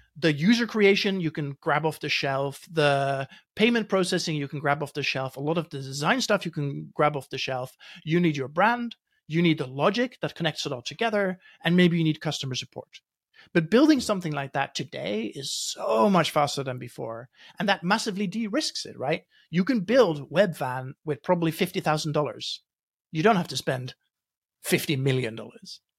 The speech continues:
And that shift has been very interesting from a V C point of view, 'cause it means that if I'm investing in something,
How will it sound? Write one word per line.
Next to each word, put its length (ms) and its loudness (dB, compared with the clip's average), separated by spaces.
And 180 2
that 240 4
shift 360 -2
has 120 -10
been 220 0
very 260 2
interesting 400 -4
from 220 -6
a 60 -2
V 140 -4
C 200 4
point 220 -2
of 80 -10
view, 180 -8
'cause 140 -6
it 100 -4
means 140 0
that 160 -2
if 140 -12
I'm 180 2
investing 340 0
in 80 -6
something, 500 -8